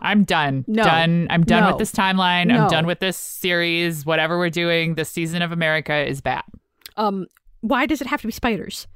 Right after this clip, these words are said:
Speaker 1: I mean, it would be worse if it was snakes, but, I mean, just giant spiders flying through the air is not a thing that I'm into.
Speaker 2: Uh,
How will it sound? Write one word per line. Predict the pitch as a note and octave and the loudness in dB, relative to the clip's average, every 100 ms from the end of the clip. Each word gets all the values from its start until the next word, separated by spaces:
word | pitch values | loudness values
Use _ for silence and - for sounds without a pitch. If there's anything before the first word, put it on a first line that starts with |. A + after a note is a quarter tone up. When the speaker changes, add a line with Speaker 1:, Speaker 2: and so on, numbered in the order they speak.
| - _ _ _ _ - | -20 _ _ _ _ -4
Speaker 1:
I | G#3 | 2
mean, | A3+ | 4
it | A3+ | 2
would | G#3 | 2
be | A3 | 0
worse | G3+ F3+ F#3+ | 0 -2 -4
if | E3 | -4
it | C3+ | -4
was | D3 | -4
snakes, | - A#2+ - | -6 -10 -10
but, | - E3 D#3 | -8 -4 0
I | F3+ | 0
mean, | G3+ | 0
just | F#3+ - | 0 -2
giant | G#3 G3 F#3 | 0 0 -2
spiders | - E3+ D#3+ C#3 - - _ _ _ - | -4 -2 0 -2 -4 -14 _ _ _ -12
flying | E3+ D3+ C3+ | -4 -2 -4
through | C#3 C#3 | -6 -6
the | |
air | C#3 B2+ | -4 -4
is | A2+ | -4
not | D3+ D3 | -4 -4
a | |
thing | C3+ D#3 D3 | -4 -4 -4
that | C#3 | -4
I'm | C#3 | -4
into. | C3 C3+ G#2 | -6 -6 -6
Speaker 2:
Uh, | - | -8